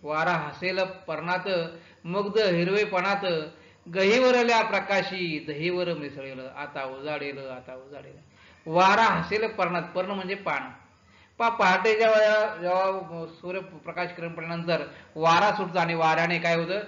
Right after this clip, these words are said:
गवत, अ, हलायला लागतं आणि गवत हलत असतं मुग्ध हिरवेपणात. मुग्ध म्हणजे स्वच्छंद, मना-, मना-, मनसोक्त आपण म्हणतो,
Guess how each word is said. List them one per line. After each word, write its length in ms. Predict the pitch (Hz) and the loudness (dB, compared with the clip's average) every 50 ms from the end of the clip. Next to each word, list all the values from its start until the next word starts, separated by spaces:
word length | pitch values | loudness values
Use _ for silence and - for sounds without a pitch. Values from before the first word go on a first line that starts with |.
| - - - _ _ - 143 | -10 -18 -20 _ _ -8 -4
गवत, 240 | 156 165 170 175 170 170 - - - - - - - - - 147 | 0 2 2 2 2 0 -2 -8 -14 -18 -20 -20 -20 -20 -14 -8
अ, 380 | 139 143 143 143 143 143 143 139 131 - - - - 143 | -6 -4 -4 -4 -4 -4 -4 -6 -6 -8 -14 -16 -10 -4
हलायला 160 | 151 170 180 | 0 0 2
लागतं 400 | 180 175 165 170 - 175 165 151 - - - - - - - - - - | 2 2 0 0 -2 -4 -4 -4 -4 -8 -14 -20 -20 -20 -20 -20 -20 -16
आणि 200 | 147 - 156 160 | -12 -12 -10 -8
गवत 300 | 147 156 170 175 170 170 | -4 -2 0 0 -2 -4
हलत 120 | 147 147 165 | -6 -4 -4
असतं 220 | 160 151 - 156 | -4 -6 -6 -10
मुग्ध 320 | 143 156 185 185 190 180 | -10 -10 -10 -8 -6 -4
हिरवेपणात. 640 | 190 170 160 160 165 156 - 147 139 139 135 139 139 131 117 113 117 - _ _ - | -2 -2 -2 -2 -4 -4 -4 -6 -6 -6 -8 -10 -12 -14 -16 -18 -20 -20 _ _ -18
मुग्ध 260 | 156 156 160 156 175 | -16 -16 -12 -10 -8
म्हणजे 380 | 170 165 170 170 175 180 180 180 - - - _ - | -8 -6 -6 -4 -4 -4 -6 -6 -10 -16 -20 _ -8
स्वच्छंद, 460 | - 185 185 - 208 214 208 202 190 | -6 -6 -6 -4 -4 -4 -2 -4 -4
मना-, 520 | 175 165 165 165 170 170 170 165 160 160 | -4 -4 -4 -2 -2 -2 -4 -6 -8 -8
मना-, 460 | 151 151 156 156 160 165 165 160 165 165 | -10 -10 -8 -6 -4 -4 -4 -6 -8 -12
मनसोक्त 420 | 160 151 - 180 190 190 190 180 | -14 -12 -10 -10 -10 -8 -6 -6
आपण 200 | 170 151 156 147 | -6 -6 -6 -8
म्हणतो, 500 | 147 139 139 131 139 135 127 127 - - | -10 -10 -10 -10 -8 -10 -10 -10 -14 -20